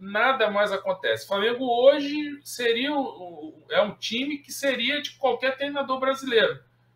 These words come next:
jogando em função das individualidades, né? A única coisa que tem a assinatura dele e que eu acho que ele deve, que ele deve mudar,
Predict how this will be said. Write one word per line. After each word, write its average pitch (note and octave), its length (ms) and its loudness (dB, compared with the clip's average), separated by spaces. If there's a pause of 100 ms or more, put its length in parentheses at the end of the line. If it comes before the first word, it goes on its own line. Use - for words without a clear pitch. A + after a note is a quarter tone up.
(100)
jogando G3 480 6
em G3 60 -2
função F#3 480 -2
das E3+ 180 -4
individualidades, F#3 1200 4 (280)
né? F3+ 280 2 (320)
A C4+ 120 2
única F#4+ 420 2
coisa C#4 260 8
que - 140 -10
tem A#3 240 -2
a A3+ 40 2
assinatura G3 600 2
dele G#3 340 6
e F#3 200 -2
que - 100 0
eu G3+ 200 8
acho F#3+ 320 4
que F#3 100 -4
ele F3 140 -4
deve, F3+ 340 -2
que F3+ 100 -4
ele F3+ 140 -4
deve E3+ 240 2
mudar, D#3+ 580 0